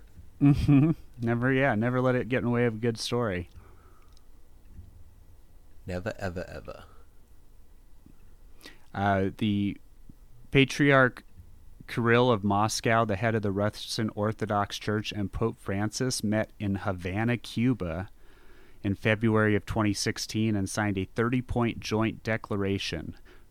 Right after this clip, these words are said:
Speaker 1: prepared in advance addressing global issues, including their hope for reestablishment of full unity.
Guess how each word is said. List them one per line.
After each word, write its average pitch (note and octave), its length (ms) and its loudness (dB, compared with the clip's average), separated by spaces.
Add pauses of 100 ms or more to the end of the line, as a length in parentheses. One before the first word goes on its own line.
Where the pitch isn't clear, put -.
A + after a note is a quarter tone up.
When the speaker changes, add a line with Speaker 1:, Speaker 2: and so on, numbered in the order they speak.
Speaker 1:
prepared A2+ 440 2
in B2 120 4
advance F2+ 640 -2
addressing G#2 640 0
global G#2+ 440 0
issues, F#2 720 -2
including G#2+ 440 0
their G2+ 120 2
hope G#2+ 380 0
for G2 180 0
reestablishment G#2+ 1000 0
of G2 140 -6
full A#2 340 0
unity. G#2+ 640 -2